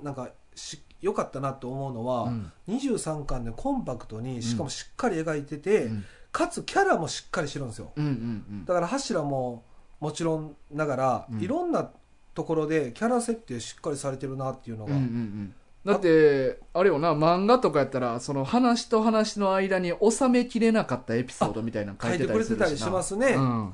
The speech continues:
Speaker 1: だからあの、ほんまはもっと続けようと思ったら続けれたのを、
Speaker 2: うん。
Speaker 1: しっかりここで終わらせてくれたのも
Speaker 2: うん。
Speaker 1: 好きなとこですね。
Speaker 2: うんうんうん。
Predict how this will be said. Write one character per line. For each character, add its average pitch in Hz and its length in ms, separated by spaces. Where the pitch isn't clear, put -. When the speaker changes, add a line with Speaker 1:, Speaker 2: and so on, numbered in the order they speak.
Speaker 1:
だ 214 80
か 202 60
ら 180 140
あ 180 40
の、 180 460
ほ 226 180
ん 277 60
ま 311 80
は 320 60
も 370 140
っ 403 40
と - 120
続 247 360
け 285 120
よ 285 100
う - 20
と 220 80
思 160 60
っ 143 40
た 139 60
ら 135 60
続 202 240
け 202 100
れ 170 80
た 139 120
の 127 100
を、 143 320
Speaker 2:
う - 20
ん。 139 260
Speaker 1:
し - 180
っ 220 60
か - 180
り 240 60
こ 175 100
こ 180 100
で 170 60
終 180 100
わ 214 80
ら 220 80
せ 220 100
て 220 40
く 202 80
れ 131 80
た 180 80
の 220 80
も 185 320
Speaker 2:
う - 20
ん。 127 120
Speaker 1:
好 - 60
き 170 120
な 139 80
と 135 100
こ 120 100
で 107 80
す - 140
ね。 107 140
Speaker 2:
う - 20
ん 143 40
う - 20
ん 151 40
う - 40
ん。 113 540